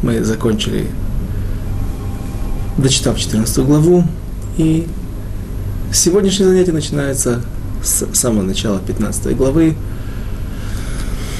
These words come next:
Тот момент, когда Авшалом, сын царя Давида, попытается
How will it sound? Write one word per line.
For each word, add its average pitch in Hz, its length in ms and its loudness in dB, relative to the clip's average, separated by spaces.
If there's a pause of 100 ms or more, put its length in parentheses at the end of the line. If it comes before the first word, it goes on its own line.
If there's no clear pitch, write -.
(720)
Тот 190 160 2
момент, 160 220 4
когда 135 440 2
Авшалом, 147 680 4 (1700)
сын 113 340 2 (440)
царя 104 300 0
Давида, 156 580 4 (880)
попытается 170 720 2